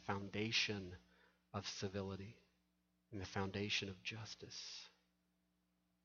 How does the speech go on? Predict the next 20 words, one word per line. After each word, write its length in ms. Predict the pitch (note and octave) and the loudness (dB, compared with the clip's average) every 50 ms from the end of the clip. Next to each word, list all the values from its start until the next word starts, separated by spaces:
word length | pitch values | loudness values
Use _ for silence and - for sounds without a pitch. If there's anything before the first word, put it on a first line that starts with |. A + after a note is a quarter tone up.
| _ _ _ _ _ _ _ _ _ _ _ _ _ _ _ _ _ _ _ _ _ _ _ _ _ _ _ _ _ _ _ _ _ _ _ _ _ _ _ _ | _ _ _ _ _ _ _ _ _ _ _ _ _ _ _ _ _ _ _ _ _ _ _ _ _ _ _ _ _ _ _ _ _ _ _ _ _ _ _ _
And 80 | - A#2+ | -10 -2
Father, 380 | - - C3 A#2+ A#2+ A#2+ A#2+ A#2 | 6 12 12 12 12 12 10 8
as 160 | A2+ G#2+ - | 8 6 4
we 140 | A2+ A2+ A2 | 4 4 6
learn 300 | A2 A#2+ A#2+ B2 B2+ A#2+ | 8 8 8 8 8 6
from 160 | - A#2 G#2+ | 4 4 4
our 80 | G2 G2 | 4 4
passage 480 | - A2 A2 A2 A#2 A#2 - A#2+ A2 | 4 6 8 8 8 6 2 0 2
here 160 | - B2+ A2+ G#2 | 4 4 4 4
this 180 | G#2 G2+ - | 2 0 0
morning, 440 | - G#2+ G#2+ A2 A2 G#2+ G#2 G2+ G2+ | 0 2 4 4 4 4 2 0 0
we 120 | G2+ G#2 G#2+ | 0 0 2
know 220 | G#2 G#2+ G#2+ A2 | 2 4 4 4
that 160 | G#2+ A2 G#2 | 2 2 0
you 140 | - A2+ A2 | -2 -2 -2
can 140 | - A2+ G#2 | -2 -2 -2
speak 400 | - - - - - A2+ A2 - | -2 -2 -4 -2 -2 -4 -4 -2
into 360 | - A#2 A2+ A2+ - - A#2 | -2 0 0 0 0 0 0
our 140 | A#2 A2 G2+ | 0 0 0
sin. 520 | - - - - G#2 F#2+ G2 G2 G#2 G#2 | 0 -2 -2 -2 -2 -4 -4 -4 -6 -8